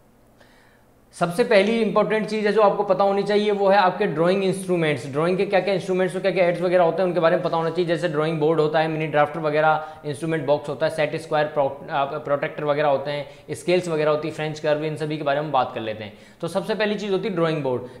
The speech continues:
जो ड्राइंग board जो बनाया जाता, ड्राइंग बोर्ड जो होता है जिस पे बाकी की सारी चीज़ें assemble की जाती है, जैसे कि आपको यहाँ पर दिख रहा होगा ये ड्राइंग board है,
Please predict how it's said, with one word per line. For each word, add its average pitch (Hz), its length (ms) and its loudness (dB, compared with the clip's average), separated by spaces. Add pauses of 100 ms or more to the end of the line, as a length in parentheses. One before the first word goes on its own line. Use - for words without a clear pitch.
जो 175 80 0
ड्राइंग 175 380 2
board 202 180 2
जो 196 100 0
बनाया 170 260 2
जाता, 175 320 0
ड्राइंग 175 260 2
बोर्ड 185 180 2
जो 180 60 0
होता 180 160 2
है 185 60 4
जिस 170 140 -6
पे 185 140 -2
बाकी 160 400 0
की 170 100 -6
सारी 165 240 0
चीज़ें 165 240 -2
assemble 165 360 -2
की 151 140 -4
जाती 151 200 -2
है, 165 40 -4
जैसे 165 200 -2
कि 165 60 -2
आपको 156 200 0
यहाँ 151 120 -2
पर 151 120 -6
दिख 143 140 -6
रहा 151 100 2
होगा 147 180 2
ये 160 140 0
ड्राइंग 147 300 -2
board 151 220 2
है, 190 120 2